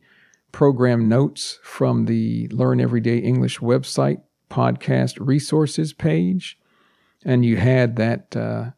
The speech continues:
sheet to follow along and read along with me. That would make it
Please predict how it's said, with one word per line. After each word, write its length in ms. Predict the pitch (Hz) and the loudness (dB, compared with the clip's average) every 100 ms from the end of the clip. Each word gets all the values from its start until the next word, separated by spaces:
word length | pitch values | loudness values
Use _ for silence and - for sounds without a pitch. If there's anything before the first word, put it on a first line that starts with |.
| _ - | _ -16
sheet 460 | - - 156 - | -6 -2 -2 -4
to 280 | - 120 117 | -4 -2 -2
follow 500 | - 131 127 127 120 | -2 0 2 2 0
along 540 | 117 123 135 139 143 120 | 0 2 2 2 0 -2
and 200 | 120 117 | -2 0
read 220 | 135 127 | 0 0
along 460 | 120 123 123 120 | 0 0 0 0
with 260 | 120 143 - | 0 -2 -4
me. 300 | 110 123 143 _ _ _ _ _ _ - | -4 -4 -4 _ _ _ _ _ _ -4
That 140 | 127 | 0
would 120 | 117 | 2
make 300 | 110 127 123 | 2 2 0
it 180 | 123 | -6